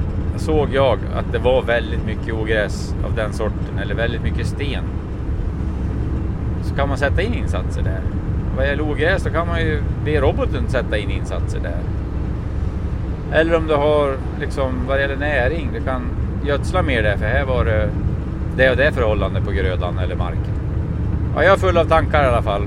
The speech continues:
och, och glad att jag var med på den här dagen. Jag är glad att, att vi har det här, eh, small tech, super, eh,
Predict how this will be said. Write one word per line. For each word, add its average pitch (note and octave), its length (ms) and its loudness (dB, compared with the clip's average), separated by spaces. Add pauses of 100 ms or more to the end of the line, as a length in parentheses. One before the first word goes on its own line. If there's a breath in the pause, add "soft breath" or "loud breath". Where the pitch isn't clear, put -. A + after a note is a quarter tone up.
(120)
och, A2+ 200 0 (400)
och G#2+ 260 0 (300)
glad E3 260 6
att D3+ 100 0
jag C#3+ 80 2
var C3+ 80 2
med D3+ 220 2
på F3+ 60 -2
den D#3+ 120 -2
här E3 80 0
dagen. D#3 280 0 (720)
Jag A2+ 80 -2
är B2 60 -2
glad C3 300 4
att, B2 400 0
att - 80 -2
vi C#3 60 2
har A#2+ 300 4
det D#3 80 4
här, C3 300 4
eh, A2+ 540 0 (360)
small C#3+ 460 0
tech, C#3 260 2 (380)
super, B2 840 2
eh, A2+ 140 0